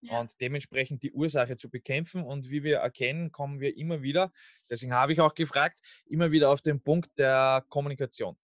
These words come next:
Speaker 2: Und wie kommuniziert man miteinander? Wie kann man auf Augenhöhe kommunizieren,
Speaker 1: Ja.
Speaker 2: ohne dass jetzt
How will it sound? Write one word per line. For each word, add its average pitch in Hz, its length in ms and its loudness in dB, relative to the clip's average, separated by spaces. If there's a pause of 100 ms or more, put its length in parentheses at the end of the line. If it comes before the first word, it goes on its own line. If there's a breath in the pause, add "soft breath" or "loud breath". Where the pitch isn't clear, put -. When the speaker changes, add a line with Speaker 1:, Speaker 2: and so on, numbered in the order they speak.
(440)
Speaker 2:
Und 120 420 -2
wie 135 100 -10
kommuniziert 139 440 -4
man 160 120 -10
miteinander? 147 440 -6
Wie 147 80 -10
kann 139 160 -8
man 131 80 -8
auf 127 100 -8
Augenhöhe 151 480 -2
kommunizieren, 143 520 -8 (220 soft breath)
Speaker 1:
Ja. 214 120 -10
Speaker 2:
ohne 156 240 0
dass 147 160 4
jetzt 151 200 -2